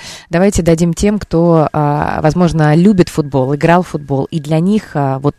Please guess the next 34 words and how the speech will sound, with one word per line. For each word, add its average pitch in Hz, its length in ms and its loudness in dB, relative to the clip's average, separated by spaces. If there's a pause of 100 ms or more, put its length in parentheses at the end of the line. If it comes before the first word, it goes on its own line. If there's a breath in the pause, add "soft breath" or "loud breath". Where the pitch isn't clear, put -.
хочется - 540 0
на 151 100 -2
любительском 151 840 -4
уровне 175 460 0 (220 loud breath)
открыть 190 300 -4
для 175 100 -2
себя 151 260 -2
пляжный 143 360 -4
футбол. 139 380 -14
Потому 170 320 -4
что 151 340 0 (360 loud breath)
сколько - 300 -2
бы 175 60 -4
человеку 175 440 -2
ни 156 80 -2
было 156 180 -2
лет, 175 320 0
я 156 80 -2
не 156 80 -2
знаю, 131 280 -6
двадцать, 160 480 0
восемнадцать, 151 640 -4
а 139 60 -4
может 160 200 -2
быть 151 120 -4
даже 147 220 0
сорок, 202 520 0
а, 147 240 0
всё 156 140 -4
равно 185 180 0
он 185 120 0
имеет 165 240 -2
право 175 460 0
заниматься 151 580 -2